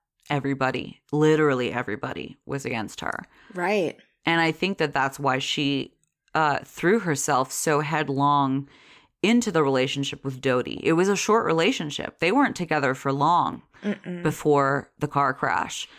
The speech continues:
Speaker 1: but it was super intense, super fast. And I think some of it was just, you know, whatever, uh,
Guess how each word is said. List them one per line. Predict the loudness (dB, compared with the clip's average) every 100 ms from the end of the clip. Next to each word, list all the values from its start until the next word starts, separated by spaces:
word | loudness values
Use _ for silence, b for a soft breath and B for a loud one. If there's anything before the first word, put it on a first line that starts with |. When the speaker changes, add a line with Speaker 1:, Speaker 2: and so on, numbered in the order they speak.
| B B -4
Speaker 1:
but | 2 4 2 0 2
it | 2
was | 2 0 0
super | 0 2 4 4 0
intense, | 0 -2 0 -2 -4 -12 -8
super | -6 -4 -4 -2
fast. | 0 0 -2 -6 -16 -18 b b b b b
And | 0 0
I | 0
think | 0 -2
some | -2 0 2
of | 2
it | 2 2
was | 2 0
just, | -2 -4 -10 -8
you | -6
know, | -4 -2
whatever, | -2 0 0 0 0 -2
uh, | -4